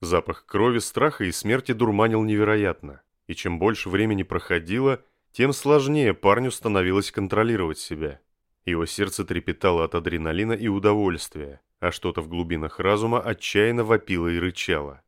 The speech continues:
«Ещё, ещё, больше, больше!» Тем не менее, он не бросился в погоню и даже смог немного подуспокоиться, затворив личную шизофрению в клетку до того, как та начала задвигать что-то про место хищника в мире травоядных.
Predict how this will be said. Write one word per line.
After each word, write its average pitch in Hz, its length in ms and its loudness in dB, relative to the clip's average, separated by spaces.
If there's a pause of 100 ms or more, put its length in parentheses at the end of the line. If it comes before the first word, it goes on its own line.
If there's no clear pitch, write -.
(100)
«Ещё, 82 640 -6
ещё, 82 600 -8
больше, 92 540 -6
больше!» 110 640 0 (340)
Тем 90 260 2
не 80 80 -2
менее, 147 460 -2 (280)
он 208 200 2
не 208 80 2
бросился 147 500 2
в - 100 -20
погоню 117 440 2
и - 20 -2
даже 135 240 4
смог 113 280 -6
немного 90 340 -2
подуспокоиться, 85 1000 -6 (380)
затворив 131 460 0
личную 85 360 -6
шизофрению 80 560 -6
в - 60 -16
клетку 85 380 -8
до 82 240 0
того, 143 420 2 (200)
как - 180 0
та 185 140 0
начала 110 340 0
задвигать 85 440 -2
что-то - 320 -8
про 82 180 -4
место 82 280 -6
хищника - 540 -6
в 98 40 -8
мире 90 240 -2
травоядных. 90 800 -4